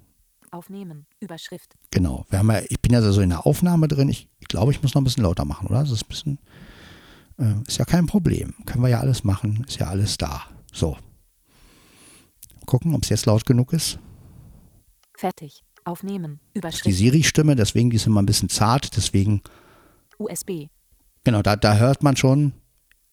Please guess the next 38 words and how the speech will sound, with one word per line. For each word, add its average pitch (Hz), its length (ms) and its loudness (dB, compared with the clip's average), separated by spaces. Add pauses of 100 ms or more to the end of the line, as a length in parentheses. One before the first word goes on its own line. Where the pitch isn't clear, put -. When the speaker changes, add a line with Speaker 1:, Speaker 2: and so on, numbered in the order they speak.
Speaker 2:
er 104 120 -4
ist 139 140 2
auf 107 120 0
jeden 127 200 4
Fall 139 240 0
Speaker 1:
Null, 170 240 -8 (260)
U 214 80 -6
S - 160 -10
B. 156 240 -10 (140)
Speaker 2:
ne, - 180 2 (240)
er 101 180 2
sagt 98 240 -2
U 104 100 0
S 82 120 -4
B, 165 260 2
er 101 160 0
ist 104 100 0
also 101 200 2
mit 95 180 2
dem 87 120 -2
U 87 140 2
S - 120 -2
B 131 300 2 (360)
verbunden, 165 640 0
ne? 131 220 2 (1500)
Speaker 1:
Null, 175 280 -6 (200)
vierzehn 220 300 -8
Punkt - 280 -14
achtundzwanzig. 165 720 -10 (1080)
Speaker 2:
Aha, 82 340 0 (140)
das 110 120 4
ist - 40 4
jetzt 104 200 2
die, 98 80 -4
die 92 300 -2
Aufnahmezeit. 170 920 2 (1160)
Sehr 92 240 2
nett. 127 300 2